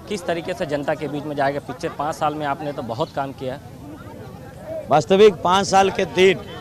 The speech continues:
Speaker 2: अगर देखा जाए, इस पाँच साल में, इस पाँच साल के दौरान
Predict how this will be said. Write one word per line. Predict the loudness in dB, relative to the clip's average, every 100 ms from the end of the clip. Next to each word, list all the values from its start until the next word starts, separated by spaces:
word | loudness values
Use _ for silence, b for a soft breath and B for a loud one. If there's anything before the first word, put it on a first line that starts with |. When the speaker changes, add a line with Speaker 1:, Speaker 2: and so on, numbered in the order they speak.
| -12 -12 -12 -14 -14 -14 -14 -14 -14 0
Speaker 2:
अगर | 2 6 6 4 -4 -4
देखा | -2 4 4
जाए, | 8 8 8 2 -8 -16 -16 -18 -18 -16 -16 -14 -14 -14 -14 -14 -14 -16 -18 -4
इस | -4 -4
पाँच | 2 6 6 6
साल | 8 10 10
में, | 8 6 6 2 -6 -14 -14 -14 -16 -16 -16 -8 -4
इस | -4
पाँच | 4 8 8 8
साल | 8 8 8
के | 6 6
दौरान | 6 8 8 8 4